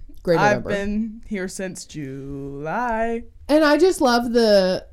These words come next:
Speaker 1: the turnaround, the kind of switch where she's like, "My life is terrible." And then, then she's like, "Oh, I'm actually fine. That was super drama. I'm fine."
Speaker 2: That's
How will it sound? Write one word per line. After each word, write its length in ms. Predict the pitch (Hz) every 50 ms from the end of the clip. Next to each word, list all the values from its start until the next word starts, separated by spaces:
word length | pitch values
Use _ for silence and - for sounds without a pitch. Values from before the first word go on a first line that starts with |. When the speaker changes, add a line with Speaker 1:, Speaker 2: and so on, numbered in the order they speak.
| - -
Speaker 1:
the 140 | 185 226 214
turnaround, 500 | - - 220 190 185 190 202 208 214 208
the 60 | 214
kind 160 | - 233 196
of 60 | 202
switch 340 | - - 196 175 - 175 -
where 80 | 208 202
she's 200 | 202 214 214 185
like, 160 | 196 180 165
"My 160 | 185 170 170
life 200 | 170 175 170 175 185
is 80 | - -
terrible." 320 | 202 165 143 160 180 185
And 100 | 185 190
then, 140 | 180 175 180
then 180 | 180 175 180 196
she's 140 | 214 202 226
like, 140 | 214 202 202
"Oh, 120 | 208 208
I'm 100 | 185 190
actually 280 | 190 202 - - 226 175
fine. 380 | 170 180 175 - 160 - - - - -
That 120 | - 196 196
was 120 | 202 196
super 180 | - 214 185 180
drama. 280 | 175 170 170 139 139
I'm 140 | 147 151 160
fine." 340 | 156 156 139 143 - - 214 - - - - - _ - - - _ -
Speaker 2:
That's 340 | 208 233 285 339 339 -